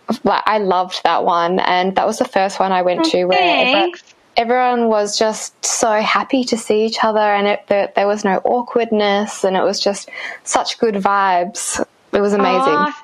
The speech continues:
Speaker 2: yay, that's amazing feedback. Like, I totally agree, though, is that the events have been so amazing because of the women that have come.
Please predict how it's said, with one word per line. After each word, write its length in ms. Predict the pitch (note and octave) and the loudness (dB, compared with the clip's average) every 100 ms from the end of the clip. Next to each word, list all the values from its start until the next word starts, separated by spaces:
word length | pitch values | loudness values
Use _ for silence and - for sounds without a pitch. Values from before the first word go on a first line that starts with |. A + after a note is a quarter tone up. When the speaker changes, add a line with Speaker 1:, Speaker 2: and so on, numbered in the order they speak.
| - _ - - | -20 _ -20 -12
Speaker 2:
yay, 320 | C4 E4 E4 D4 | -2 0 2 2
that's 200 | C#4+ - | 0 0
amazing 580 | D4 B3+ G#3 G#3 A3 G#3 | 0 2 0 0 -2 0
feedback. 520 | G#3 F#3 F3+ E3+ - | -2 -2 0 -2 -2
Like, 240 | G#3+ G#3 - - - _ | -4 -4 -20 -20 -20 _
I 260 | A3+ B3 C#4+ | 0 0 -2
totally 360 | C#4 D4 D4 C#4 | -2 0 2 0
agree, 300 | A3 G3+ G3 | 0 -2 0
though, 220 | F3+ F3+ | 0 0
is 320 | F3+ - G3 | 0 0 -2
that 160 | G#3 - _ _ - - - - - | -4 -6 _ _ -20 -20 -20 -20 -6
the 480 | A3 A3+ A3 A3 A3 | -2 0 0 0 0
events 500 | - G#3 A3+ A#3+ C4 | -2 -2 -2 -2 -2
have 180 | C#4+ B3 | -4 -2
been 220 | B3 A#3 | -2 -2
so 180 | A3+ G#3+ | 0 0
amazing 460 | G3+ F#3 F3+ F#3 F#3+ | 0 0 -2 -2 -2
because 300 | F#3+ G#3+ G3 | -2 -2 -2
of 120 | F#3 | -2
the 80 | F#3+ | -2
women 340 | F#3+ F#3 F3+ | 0 0 -2
that 140 | F3+ - | -4 -4
have 200 | F3+ - | -6 -4
come. 300 | - F3+ | -4 -2